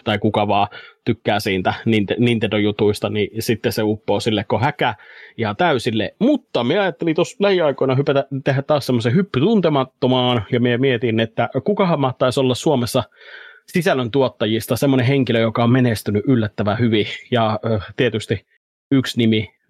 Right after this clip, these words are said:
nousi sieltä pystyyn, eli, ö, Roni Pak, ja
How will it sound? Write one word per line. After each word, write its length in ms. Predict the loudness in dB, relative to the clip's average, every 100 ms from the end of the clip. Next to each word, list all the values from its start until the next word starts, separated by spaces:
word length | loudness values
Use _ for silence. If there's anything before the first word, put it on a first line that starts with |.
| -2 2
nousi 420 | 2 2 0 -4
sieltä 320 | -2 0 0 0
pystyyn, 520 | 0 0 0 0 0 0
eli, 200 | -4 -4 -6 0
ö, 20 | 2 2 0
Roni 400 | 0 0 0 0
Pak, 340 | 0 -2 -4 -20 _ _ _ _ _ _ -2
ja 160 | -2